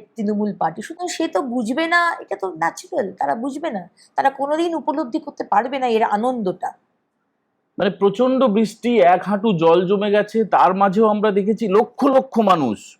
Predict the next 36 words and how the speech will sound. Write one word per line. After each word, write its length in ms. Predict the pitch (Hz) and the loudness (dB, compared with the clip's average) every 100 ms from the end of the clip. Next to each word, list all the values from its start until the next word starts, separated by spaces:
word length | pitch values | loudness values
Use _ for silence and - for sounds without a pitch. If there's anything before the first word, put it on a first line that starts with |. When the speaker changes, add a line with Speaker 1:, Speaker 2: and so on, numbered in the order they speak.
| - | -8
Speaker 2:
একটা 120 | - 165 | -6 -2
ম্যাগনেটিক 540 | 196 196 226 208 175 | 0 0 0 0 0
পার্সোনালিটি 600 | 196 185 196 190 180 175 | 0 0 -2 0 2 2
নরেন্দ্র 360 | 165 165 165 165 | 2 0 0 -2
মোদীর 280 | 160 156 131 | -2 -2 -2
জন্য। 280 | 135 120 107 | 0 0 2
Speaker 1:
মানে 360 | 311 359 349 | 2 2 -2
আমরা 280 | 254 254 302 | 0 2 0
তো 140 | 302 | -2
খুব 180 | 302 285 | -8 -10
চিন্তায় 380 | - 302 285 311 | -8 -6 0 0
ছিলাম, 320 | - 285 254 | 0 2 2
কারণ 220 | 254 254 262 | 2 -2 -4
সেই 440 | - 277 269 254 208 | -6 -4 -4 -6 -4
নিম্নচাপ 560 | 262 277 285 285 277 277 | -4 -2 -2 2 2 2
চলছিল, 440 | 269 262 - 233 240 _ _ _ _ _ 190 | -6 -6 -6 -6 -8 _ _ _ _ _ 0
লাস্ট 320 | 220 262 - | 4 4 0
সাত 220 | - 226 | 0 0
দিন 340 | 202 302 311 | 0 -4 -4
ধরে 240 | 254 269 294 | -4 -4 -4
প্রচন্ড 540 | 233 208 262 285 294 | -4 -2 -2 -2 -2
বৃষ্টি 440 | 240 254 - 254 240 _ _ _ _ _ _ | -2 -4 -8 -10 -10 _ _ _ _ _ _
এবং 260 | - 427 381 - | -2 -2 -2 -6
ননস্টপ 680 | 196 233 294 330 - 392 415 | 2 4 2 -2 2 4 4
বৃষ্টি 360 | 262 302 - | 2 -6 -4
হয়ে 100 | 247 | -2
চলেছে। 320 | 208 196 180 185 | 0 -2 -4 -6
বৃষ্টি 340 | 214 - 226 | -8 -6 -6
কোনো 240 | 202 190 | -4 -4
সময় 300 | 196 214 196 | -4 0 0
হালকা 400 | 190 185 220 330 | 2 0 0 0
হচ্ছে, 220 | 381 - 370 | 0 -2 -10
কোনো 200 | 277 269 | -8 -8
সময় 240 | 254 233 | -6 -4
মুষলধারে 600 | 196 180 226 208 180 190 | -4 -4 -6 -4 -4 -6
হচ্ছে। 300 | 185 - 208 | -10 -14 -20